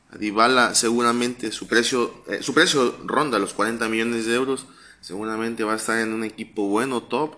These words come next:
Es lo que le hace falta a Dybala. Ojalá no lo acompañen las lesiones y que tenga una buena carrera Dybala, que sin duda es un jugadorazo.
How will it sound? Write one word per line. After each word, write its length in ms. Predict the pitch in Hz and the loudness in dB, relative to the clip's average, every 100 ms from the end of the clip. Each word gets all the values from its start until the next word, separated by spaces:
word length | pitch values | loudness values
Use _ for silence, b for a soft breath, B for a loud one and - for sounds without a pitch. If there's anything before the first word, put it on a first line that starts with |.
| - | -8
Es 80 | 110 | -4
lo 160 | 120 | -2
que 80 | 117 | -2
le 120 | 110 | -2
hace 260 | 120 - 107 | 0 -2 -2
falta 380 | - 113 143 98 | 0 -2 0 0
a 20 | |
Dybala. 500 | 95 95 135 143 131 _ b b _ | 0 0 -2 -6 -12 _ b b _
Ojalá 300 | 101 107 117 | -8 -2 0
no 120 | 147 | 2
lo 100 | 147 | 0
acompañen 460 | 135 135 147 151 143 | -2 -2 0 0 0
las 320 | 135 127 - | 0 -2 -2
lesiones 640 | 110 110 135 143 160 165 - | -2 -2 -4 -6 -6 -8 -10
y 80 | |
que 280 | - 107 98 | -6 -2 -2
tenga 320 | 95 107 113 | -4 -6 -2
una 120 | 113 107 | -2 -2
buena 260 | 104 104 | -4 -6
carrera 380 | 101 98 101 98 | -6 -4 -2 0
Dybala, 420 | 95 95 110 110 | -2 0 -2 -4
que 220 | - - | -6 -10
sin 200 | - 95 | -6 -6
duda 200 | 101 95 | -4 -4
es 80 | 98 | -6
un 160 | 104 98 | -8 -14
jugadorazo. 760 | - 92 85 87 - - - | -10 -6 -4 -4 -6 -10 -18